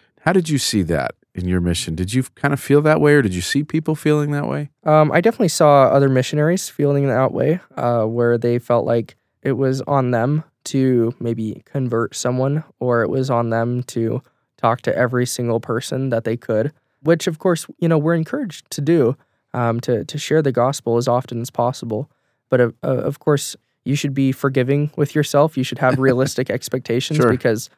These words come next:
Speaker 2: um, at least in some of the areas I was in, uh, it had a very urban New, New York feel to it, um, at least in the capital at times. And so, of course, I could not talk to every single person
Speaker 1: <laughs>
Speaker 2: that I saw,
Speaker 1: Right.
Speaker 2: even if I wanted to.
Speaker 1: Unless you were the guy with the bullhorn just
Speaker 2: Right,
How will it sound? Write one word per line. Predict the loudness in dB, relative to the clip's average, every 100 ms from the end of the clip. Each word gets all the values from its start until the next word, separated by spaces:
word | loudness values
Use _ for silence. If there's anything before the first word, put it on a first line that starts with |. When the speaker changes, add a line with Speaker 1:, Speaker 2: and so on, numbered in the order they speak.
| _
Speaker 2:
um, | -4 -4 -4
at | -4
least | -4 -4 -4
in | -4
some | -2
of | 0
the |
areas | 0 0 0 0
I | 0
was | 0
in, | 0 -2 -4 _ _ _
uh, | -4 -2 0
it |
had | 0
a | -2
very | 2 2 2
urban | 0 0 2 0 0 -4
New, | -4 -2 -2 0
New | 0
York | 2 2 0 -2
feel | 0 0
to | 2 2
it, | 2 0 -4 -6
um, | -4 -2 0
at |
least | -2 -2
in | -2
the | -4
capital | -2 -4 -2 -4 -4
at | -4
times. | -4 -2 -2 -6 -14 _ _ -6
And | 0 2 0 0
so, | 2 4
of | 2 0
course, | -2 -2 -4
I | -4
could | -2 0
not | 0 -2
talk | -2 -2 0
to | -2
every | 2 0
single | 0 0 0
person | 4 4 4 0
Speaker 1:
<laughs> | 0
Speaker 2:
that | 2 4
I | 6
saw, | 6 4 4
Speaker 1:
Right. | 0 -2 0
Speaker 2:
even | 2 2 2
if | 4
I | 4
wanted | 6 4 2
to. | -4 -6 -4
Speaker 1:
Unless | -4 0
you | 4
were | 4
the | 6
guy | 4 4
with | 2
the | -2
bullhorn | 0 0 0 -2 -2 0
just | 4
Speaker 2:
Right, | 6 4